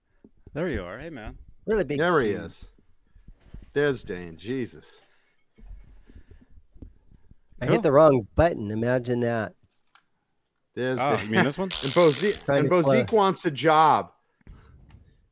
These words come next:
Speaker 3: Bozique wants a job. He says, he says, "Dane just quit.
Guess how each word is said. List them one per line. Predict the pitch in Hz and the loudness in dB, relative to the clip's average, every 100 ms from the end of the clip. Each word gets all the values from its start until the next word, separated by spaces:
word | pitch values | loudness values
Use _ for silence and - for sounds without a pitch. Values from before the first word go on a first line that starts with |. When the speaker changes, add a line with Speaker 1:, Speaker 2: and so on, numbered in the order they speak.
| _ | _
Speaker 3:
Bozique | 147 147 170 190 | 2 2 2 -2
wants | 185 170 143 | -2 -2 -2
a | 139 | -6
job. | 110 131 131 110 85 - - _ _ _ _ - | -2 0 2 2 0 -8 -20 _ _ _ _ -8
He | 143 | -2
says, | 160 139 - | 0 0 -2
he | - 175 | -2 -2
says, | - 139 110 | 0 0 2
"Dane | 180 220 214 | 2 2 2
just | 170 175 - | 0 -2 -4
quit. | - 139 143 | 0 2 2